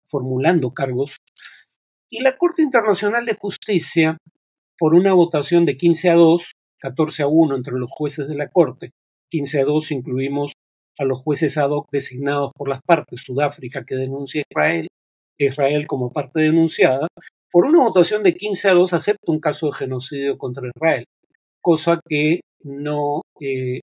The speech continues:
estaba obligado a hacer si no hubiera creído que no existía evidencia que pudiera, eh, sugerir que el delito estaba en proceso de ser cometido. Eh,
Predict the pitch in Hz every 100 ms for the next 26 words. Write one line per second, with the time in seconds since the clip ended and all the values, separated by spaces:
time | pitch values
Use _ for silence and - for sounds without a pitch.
0 | - 156 - 151 143 131 123 135 123 117
1 | - 196 170 - 131 135 135 139 135 143
2 | 143 131 127 151 _ _ _ _ _ 151
3 | 135 139 - 151 120 - 165 143 139 143
4 | - - 131 131 135 135 127 - 135 139
5 | _ _ _ _ _ 151 123 156 139 139
6 | 156 143 139 135 135 - - 135 - 147
7 | 147 135 131 135 - 143 127 123 123 139
8 | - 139 127 147 131 131 139 _ 139 127
9 | - - 127 - 123 - 127 - 123 123
10 | - 190 117 - - - - - - _
11 | - 147 139 139